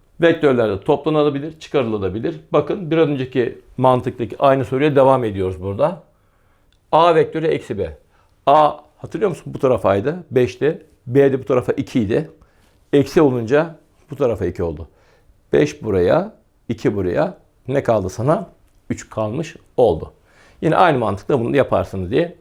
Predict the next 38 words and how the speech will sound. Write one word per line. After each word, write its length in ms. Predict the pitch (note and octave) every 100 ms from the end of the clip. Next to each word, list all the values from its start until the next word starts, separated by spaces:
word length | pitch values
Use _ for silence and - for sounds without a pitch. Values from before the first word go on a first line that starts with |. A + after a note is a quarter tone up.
| -
düşünüyorum. 460 | A#2+ A#2+ G#2+ F2 - _ _ _ _ _ - _
Dolayısıyla 640 | G3+ A3+ F#3 C3+ B2+ A3+ - _ -
bunlar 280 | E3+ G#3 G#3+
tabii 340 | G3+ G3 - -
aynı 300 | D#3+ F3 F#3
yönlüydü. 680 | D#3 B2+ G#2+ G2 F#2+ E3+ C4 - -
Daha 220 | B2 C#3
kolaydı 380 | B2 G2+ E2+ F2+
böyle 120 | F2
tek 340 | - - B2+ -
çizgi 240 | A2 G2+
üzerinde. 600 | F#2+ F#2 F#2 A2 G3 - _ _ -
Toplama 380 | B2+ - C3
çıkarma 340 | - - A2 A2+
yapmak 360 | G#2+ A2+ A2
gibi 200 | G2 F#2+
aynı 300 | A#2+ G#2+ A2+ - _ _ _
halat 360 | - A#2 A#2+ -
çekme 300 | A2+ G#2+ A2
yarışlarında 480 | G2 - G#2+ G#2 G#2
olduğu 220 | G#2 G#2
gibi 280 | F2+ A#2 -
tek 220 | A2 F#2
taraflı 360 | F#2+ F#2 F#2 F2+
çekiyoruz. 640 | - G2 G2+ F2+ C3+ - - _ _ _ _ _ -
Bir 100 | B2
taraf 300 | A#2+ G2 F2+
hafif, 400 | F#2 F2 - B2+ - -
öteki 280 | - A2+ -
tarafı 280 | G2 F#2+ -
arkadaş. 480 | G2+ G2 F#2+ C#3 -
Kim 220 | - B2
kimi 260 | A2 F#2+ A#2+
yeniyorsa 480 | G#2+ G#2+ G2 F2 C#3
o 160 | B2+
tarafa 300 | - F#2+ F#2+
doğru 180 | G#2+ C#3+
bir 180 | D#3